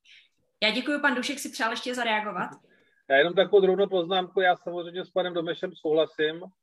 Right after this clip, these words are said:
Speaker 2: Problém je ale ten, aby to všechny státy dodržovaly, protože to mezinárodní,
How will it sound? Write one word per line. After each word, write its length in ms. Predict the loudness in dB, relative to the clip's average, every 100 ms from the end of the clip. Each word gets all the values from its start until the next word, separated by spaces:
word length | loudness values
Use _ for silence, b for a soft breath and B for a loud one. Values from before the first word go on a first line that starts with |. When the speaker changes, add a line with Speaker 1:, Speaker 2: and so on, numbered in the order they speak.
| _ _ _
Speaker 2:
Problém 400 | -2 0 4 4
je 60 | 6
ale 180 | 4 4
ten, 160 | 0
aby 160 | 0 0
to 120 | -6
všechny 300 | -6 -4 -4
státy 320 | 4 4 6
dodržovaly, 600 | 2 2 2 2 2 0
protože 340 | -6 -10 -6 -4
to 100 | 0
mezinárodní, 460 | -2 2 0 0